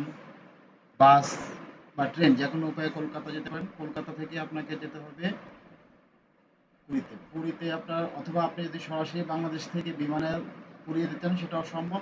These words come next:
তবে সেক্ষেত্রে ভুবনেশ্বর গিয়ে নামতে হবে। উড়িষ্যার যে রা-, মূল শহর ভুবনেশ্বর, বিমানে আপনি ভুবনেশ্বর শহর গেলে ভু-, ভুবনেশ্বর শহর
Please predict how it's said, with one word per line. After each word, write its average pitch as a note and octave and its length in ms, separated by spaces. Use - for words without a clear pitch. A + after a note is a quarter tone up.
তবে E3+ 120
সেক্ষেত্রে D#3+ 380
ভুবনেশ্বর D#3 600
গিয়ে E3 120
নামতে E3 280
হবে। F3+ 220
উড়িষ্যার D3+ 540
যে D#3+ 120
রা-, C#3 220
মূল D#3+ 260
শহর D#3 340
ভুবনেশ্বর, D3+ 600
বিমানে D3+ 320
আপনি D#3 220
ভুবনেশ্বর D3+ 460
শহর D#3+ 340
গেলে F3 280
ভু-, D#3+ 340
ভুবনেশ্বর D3+ 440
শহর D#3+ 240